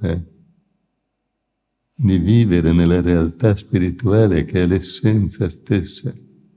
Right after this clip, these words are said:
di tutto quanto esiste. All'inizio c'era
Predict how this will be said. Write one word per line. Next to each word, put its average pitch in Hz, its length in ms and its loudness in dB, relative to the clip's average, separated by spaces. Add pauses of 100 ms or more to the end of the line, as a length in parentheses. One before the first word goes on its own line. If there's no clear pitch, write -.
(720)
di - 140 -4
tutto 82 380 -4
quanto 90 440 -4
esiste. 80 640 -8 (3000)
All'inizio 101 760 2
c'era 92 420 0